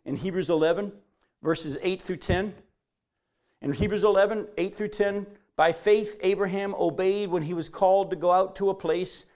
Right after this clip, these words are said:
that he was to receive as an inheritance. He went out not knowing where he was going." How many of us will only follow if we know how it's gonna play out?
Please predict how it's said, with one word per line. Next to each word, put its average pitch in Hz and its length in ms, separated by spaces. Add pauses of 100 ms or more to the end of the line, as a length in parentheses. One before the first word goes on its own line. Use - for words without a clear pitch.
(120)
that 151 120
he 170 100
was 170 220
to 160 120
receive 170 440
as 151 120
an 160 100
inheritance. 143 680 (320)
He 175 120
went 175 200
out 208 280
not 196 320
knowing 226 520
where 202 240
he 196 160
was 156 200
going." 151 360
How 160 100
many 175 220
of 170 100
us 160 160
will 147 120
only 160 200
follow 156 320
if 113 100
we 151 80
know 147 140
how 143 140
it's 135 100
gonna 135 160
play 135 240
out? 117 240